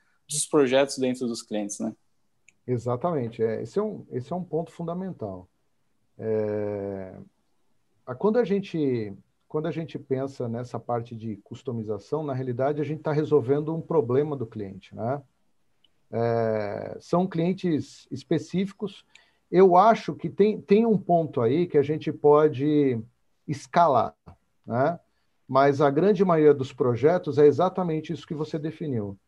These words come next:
Speaker 2: Ah, a gente, a gente precisa fazer um trabalho consultivo,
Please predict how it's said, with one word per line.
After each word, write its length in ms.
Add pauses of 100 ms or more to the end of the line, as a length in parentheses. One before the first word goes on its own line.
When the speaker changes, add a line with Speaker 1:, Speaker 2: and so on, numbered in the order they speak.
(480)
Speaker 2:
Ah, 880 (140)
a 100
gente, 480
a 100
gente 280
precisa 800 (400)
fazer 340
um 120
trabalho 500
consultivo, 840